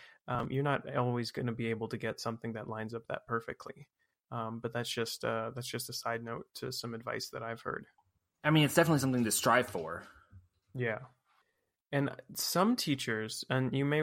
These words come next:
Speaker 1: you may ask before you apply, um, some teachers may consider, uh, dress rehearsals a performance. Um, I know there's the whole,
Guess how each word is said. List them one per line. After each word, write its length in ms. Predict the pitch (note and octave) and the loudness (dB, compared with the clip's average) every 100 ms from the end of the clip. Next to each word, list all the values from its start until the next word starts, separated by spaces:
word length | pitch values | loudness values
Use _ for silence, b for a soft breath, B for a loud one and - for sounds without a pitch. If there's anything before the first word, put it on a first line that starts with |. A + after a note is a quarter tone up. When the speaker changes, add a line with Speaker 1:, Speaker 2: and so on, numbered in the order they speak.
| D3 C3+ | 2 0
Speaker 1:
you 160 | C3 | 0
may 200 | C#3 C3+ | 0 2
ask 300 | C3 C3+ - | 2 2 0
before 280 | C3+ B2+ B2 | -6 -2 -2
you 140 | A#2 | -2
apply, 520 | A2 - B2 A#2 A2+ A#2 b b b b - | -4 -2 0 0 -2 -8 b b b b -6
um, 400 | A#2 A2+ A2 - _ _ _ _ _ _ _ _ _ _ | -2 -2 -4 -10 _ _ _ _ _ _ _ _ _ _
some 280 | - - F3 | -4 2 2
teachers 500 | F#3 F#3+ D#3+ D3 C3 | 2 0 0 0 -2
may 340 | C#3 C3 C3 B2+ | 0 2 2 0
consider, 800 | - B2+ B2 B2+ B2 B2 A#2+ - | -2 -2 2 2 4 2 2 0
uh, 280 | A#2+ A2+ A2+ | -2 -2 -2
dress 280 | A2+ A#2 D3+ | -2 -2 -2
rehearsals 500 | E3 F3 G3+ G3+ - | -2 -2 -2 -2 -2
a 80 | |
performance. 760 | D#3+ D#3 - E3 F3 F#3+ - - b b b - | -2 -4 -2 -2 0 -4 -6 -12 b b b -4
Um, 460 | B2+ B2 A#2 B2+ - _ _ - | 0 2 0 -4 -12 _ _ 0
I 120 | C3 | 4
know 220 | C#3 C3+ | 4 4
there's 300 | C3 C3 B2+ | 4 4 4
the 120 | C3 | 0
whole, 560 | B2 B2 A#2+ A#2 A#2 | 0 0 2 2 0